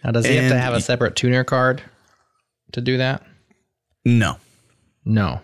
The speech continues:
Speaker 1: So he takes an antenna and plugs it directly into a computer. There's gotta be a device in between there somehow.
Speaker 2: I don't know. At this point, I don't know. Let-
Speaker 1: Okay.
Speaker 2: we can, we can research that one.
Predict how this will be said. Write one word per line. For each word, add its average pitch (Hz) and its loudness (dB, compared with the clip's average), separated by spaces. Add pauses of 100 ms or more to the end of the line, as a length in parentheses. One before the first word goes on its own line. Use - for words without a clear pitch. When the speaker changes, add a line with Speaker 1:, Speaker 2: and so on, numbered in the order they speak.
Speaker 1:
So - -4
he 110 0
takes 117 0
an 110 2
antenna 107 0
and 95 -2
plugs 98 -4
it 92 -6
directly 98 -4 (100)
into 98 -6 (280)
a 98 -8
computer. 104 -6 (800)
There's 95 -4
gotta 107 0
be 82 -4
a 71 -6
device - -8
in - -12
between - -12
there - -10
somehow. - -10 (680)
Speaker 2:
I 113 2
don't 90 0
know. 60 -8 (720)
At 131 -4
this 123 -2
point, 120 0
I 101 2
don't 95 -2
know. 65 -8 (200)
Let- 131 -2
Speaker 1:
Okay. 143 4
Speaker 2:
we 131 2
can, - -2
we 135 2
can 170 2
research 110 0
that 92 0
one. 80 -6